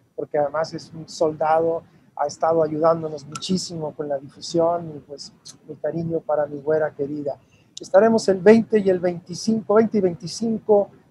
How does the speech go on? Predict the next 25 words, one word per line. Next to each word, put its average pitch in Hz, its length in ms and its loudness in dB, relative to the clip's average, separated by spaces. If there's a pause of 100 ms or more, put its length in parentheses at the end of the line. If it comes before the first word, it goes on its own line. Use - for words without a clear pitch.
de 208 120 6
diciembre 175 540 0
a 160 40 4
las 151 220 0
dieciocho 160 540 0
horas, 180 300 4 (240)
cuento 190 440 6
de 170 100 2
Navidad 156 360 0
de 165 140 -4
Charles 151 500 -4
Dickens, 165 560 -6 (460)
una 170 160 -2
historia, 180 480 4
como 156 240 -6
decimos, 170 380 -12
muchas 175 600 0
veces 170 320 -6
contada, 180 600 2
pero 147 160 -12 (120)
que - 80 -20 (580)
no 165 140 -2
pierde 180 480 6
la 147 140 -4
capacidad 156 720 -4